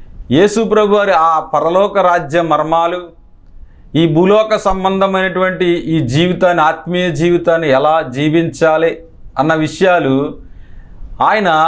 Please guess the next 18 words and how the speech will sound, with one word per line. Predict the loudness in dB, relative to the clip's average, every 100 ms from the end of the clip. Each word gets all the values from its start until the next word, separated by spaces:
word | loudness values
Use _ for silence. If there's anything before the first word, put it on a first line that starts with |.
| 0 -2
ఆయన | 0 0
వాక్యము | 2 0 0 -2 0 0 -4 -8 -18 -20 -20 -8
ఉపమానాల | -2 2 4 4 2 2
ద్వారా | 2 2 2
బోధించినట్టుగా | 2 0 0 -2 -4 -2 0 0
కనపడుతుంది. | 0 0 0 -2 -4 -12 -16 -4
కాబట్టి | 0 0 0 0 2 0 -2 -12 -20 -8 0
ఈ | 0
దినమున | 2 0 0 0 2 2 2
మనము | 0 2 2 2
ఆయన | 2 2 0
బోధించినటువంటి | 2 2 2 0 0 0 0 0 0 0 0 0 -4 -6 -2
ఒక | 0
ఉపమానాన్ని | 2 0 0 0 2 0 0
మనం | -2 -2 -2
చూసుకుందాం. | -2 0 0 0 -2 -8 -20 -20 -20 -20 -20 -8 0
మత్తయి | 0 2 0
సువార్త | 2 0 2 0 0 0 0